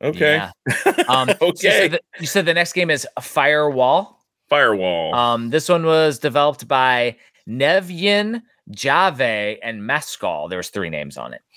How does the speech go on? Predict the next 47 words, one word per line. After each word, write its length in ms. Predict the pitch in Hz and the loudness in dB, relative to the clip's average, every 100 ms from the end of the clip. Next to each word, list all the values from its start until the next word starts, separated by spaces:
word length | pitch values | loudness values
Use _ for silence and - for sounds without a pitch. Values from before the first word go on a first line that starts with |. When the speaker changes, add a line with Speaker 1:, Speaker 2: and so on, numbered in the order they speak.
| - | -12
Speaker 2:
Um, 80 | 92 | -2
Speaker 1:
Mm-hmm. 320 | 95 101 87 85 | 2 2 2 -2
Speaker 2:
I 100 | 147 | -2
just 100 | 180 | -2
put 100 | 208 | 0
it 40 | 202 | 0
as 80 | 175 | 0
a 40 | |
fighting 300 | - 135 156 | -2 -2 0
game. 240 | 143 131 117 _ _ _ _ | -2 -4 -6 _ _ _ _
Um, 500 | 120 120 117 113 113 104 - - _ | 0 2 2 0 -6 -12 -20 -20 _
it 140 | 135 143 | -2 0
supports 720 | 127 160 165 - - - - _ - | -2 2 2 0 -10 -10 -12 _ -10
two 180 | - 196 | -4 -2
players, 600 | 175 170 175 214 - - _ _ _ _ | 4 6 6 2 -6 -12 _ _ _ _
um, 580 | 120 123 123 120 120 117 - | -2 0 2 2 2 0 -4
or 320 | 120 143 170 | -2 2 4
an 80 | 202 | 4
A 180 | 190 147 | 4 2
I. 320 | 101 98 165 _ _ - | 2 -2 -4 _ _ -12
You 80 | 113 | -10
can 60 | |
do 80 | 98 | -10
two 200 | - 127 | -8 -2
players 300 | 131 110 110 | 2 4 2
or 220 | - 107 | 0 0
an 80 | 139 | 2
A 140 | 131 104 | 2 2
I. 200 | 98 104 - | 0 -2 -10
You 100 | - 131 | -6 0
basically 520 | 196 - 190 180 - | 0 2 -2 -2 -6
fight 240 | - 160 170 | -4 0 0
each 140 | 165 | 2
other 340 | 175 165 175 - _ - | 2 2 -4 -8 _ -8
and 100 | 131 | -4
push 200 | 143 147 | -2 -2
each 120 | 147 156 | 0 0
other 180 | 151 | 0
with 100 | 143 | -2
the 60 | 127 | -2
goal 180 | 127 127 | 0 0
to 60 | |
push 200 | 107 135 | 0 -2
them 120 | - 123 | -2 -4
into 140 | 117 | -2
a 40 | 107 | -2
firewall. 540 | 107 98 92 92 92 | 2 2 2 -2 -4